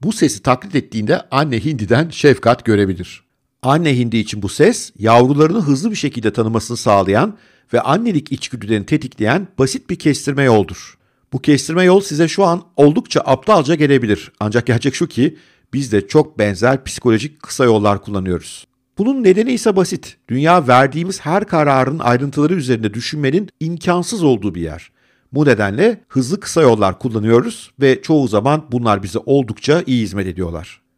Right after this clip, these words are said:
Bu kestirme yollara bir örnek verecek olursak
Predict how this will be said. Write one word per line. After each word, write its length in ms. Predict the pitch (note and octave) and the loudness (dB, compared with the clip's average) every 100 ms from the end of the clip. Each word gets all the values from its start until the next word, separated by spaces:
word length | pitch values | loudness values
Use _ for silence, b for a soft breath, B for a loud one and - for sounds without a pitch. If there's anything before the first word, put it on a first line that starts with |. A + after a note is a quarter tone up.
| _ _ | _ _
Bu 80 | C4 | -6
kestirme 540 | - G3+ G3 A3 A#3+ | 0 0 0 -4 0
yollara 440 | B3 E3+ C#3 B2 A#2+ | 2 2 2 0 2
bir 120 | F3 | 2
örnek 340 | E3 D#3+ F3 | 2 0 0
verecek 300 | D3 A2+ A2 | 2 0 0
olursak 540 | B2 C3 G#2+ F#3 A3+ | 0 -2 0 0 -2